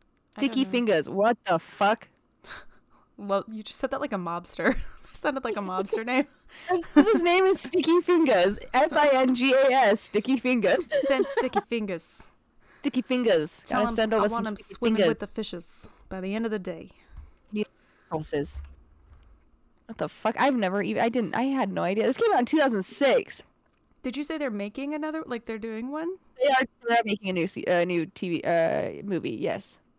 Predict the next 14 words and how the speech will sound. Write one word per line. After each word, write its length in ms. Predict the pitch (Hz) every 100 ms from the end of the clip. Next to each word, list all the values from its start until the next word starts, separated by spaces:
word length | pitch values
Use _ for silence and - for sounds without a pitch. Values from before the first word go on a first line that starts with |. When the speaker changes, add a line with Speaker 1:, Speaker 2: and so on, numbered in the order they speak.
| _ _ -
Speaker 1:
A 60 |
movie 460 | 226 214 233 269 262
or 100 | 196 - _ _ _
series? 640 | - 185 - - - - _ _ _ _ _ _ _
Speaker 2:
New 180 | 226 226
movie 460 | 233 196 165 120 196
with 180 | 214 185
Blade. 300 | - 110 87 208 _ _ -
Speaker 1:
Is 120 | 214
it 120 | 208
the 80 | 208
same 320 | - 214 208
Speaker 2:
I 60 | 196
think. 300 | 180 101